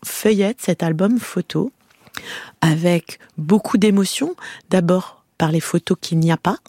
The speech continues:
c'est-à-dire c'est un album où il n'y a pas les photos du mari vieillissant, des enfants qui grandissent,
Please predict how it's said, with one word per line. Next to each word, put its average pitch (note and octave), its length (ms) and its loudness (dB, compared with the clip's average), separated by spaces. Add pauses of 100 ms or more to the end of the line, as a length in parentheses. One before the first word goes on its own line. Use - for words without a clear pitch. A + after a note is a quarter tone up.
(100)
c'est-à-dire D#3 560 -4
c'est - 240 -6
un D3 280 0
album D#3 460 0
où E3 60 0
il E3 40 0
n'y D#3 100 0
a D#3 60 -4
pas A#3 160 -2
les G#3 120 2
photos D#3+ 480 -2 (560)
du D#3+ 160 0
mari D#3+ 280 2
vieillissant, D#3+ 580 -2 (120)
des D#3 220 0
enfants D#3 260 -2
qui - 160 -6
grandissent, D#3 480 -2